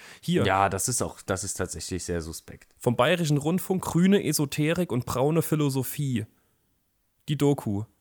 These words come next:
Speaker 1: ist auf YouTube, könnt ihr euch angucken. Da, das ist ganz komisch. Ja.
Speaker 2: Wild.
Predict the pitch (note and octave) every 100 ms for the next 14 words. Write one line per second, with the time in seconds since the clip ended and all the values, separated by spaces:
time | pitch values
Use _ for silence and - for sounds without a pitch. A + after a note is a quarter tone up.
0 | - B2 C3 B2 - F#2 D#3 - F#3+ F3+
1 | - D#3 C#3 C3+ C3 C3 C3+ C#3 - C3
2 | C3+ _ _ _ _ _ _ _ A2+ A2+
3 | A2+ A2 G#2+ - - A2 - - A#2+ A2+
4 | - A#2+ G#2+ G#2 - - _ _ _ _
5 | _ _ _ _ _ _ _ _ _ _
6 | _ _ _ _ _ - A#2 - F#2 G2
7 | F#2+ -